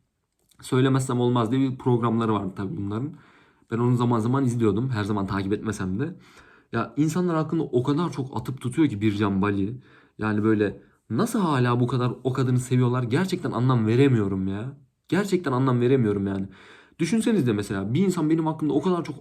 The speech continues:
atıyor, tutuyor, asıyor, kesiyor, şöyle böyle falan filan derken ben gidiyorum o insanı hala sevmeye devam ediyorum yani. Böyle bir şey var mı ya? Ya hala o insanın,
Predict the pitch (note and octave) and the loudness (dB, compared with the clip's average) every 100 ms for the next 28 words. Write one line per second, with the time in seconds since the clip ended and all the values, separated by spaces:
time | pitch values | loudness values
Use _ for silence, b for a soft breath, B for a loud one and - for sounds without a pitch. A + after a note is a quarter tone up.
0 | C#3 - E3 C3+ C3 C#3 C#3+ C3 - D#3 | -8 -4 -2 -2 -2 0 0 0 -2 -8
1 | D#3 D3+ C3 E3 E3 D3 C3 F3+ D3 C3+ | -2 -2 2 0 2 0 2 2 2 2
2 | D#3+ D#3 C3 D3+ C#3 D3 D3+ C3+ D3 D3 | 2 2 0 -2 -4 -2 -2 -2 -2 -4
3 | C#3+ D3+ D#3 E3+ E3 D3 D3+ F3 C#3+ D3+ | -6 -8 -4 0 4 4 4 4 2 0
4 | D3 D#3 D#3 D#3 D3+ C#3+ C#3+ C#3 C#3 G#2+ | -2 -2 -4 0 2 4 2 2 2 2
5 | G2+ G2+ G2+ - E2+ B B - D#3+ C#3 | 0 -2 -4 -6 -8 B B 2 6 6
6 | A#2 A2+ E3 D3+ G#2 G2+ - b b b | 4 0 0 -2 -4 -6 -14 b b b
7 | b b - A#2 G3+ G3+ E3+ F3+ F#3 F#3 | b b -8 0 2 4 4 4 4 0
8 | E3+ F3 | -2 -4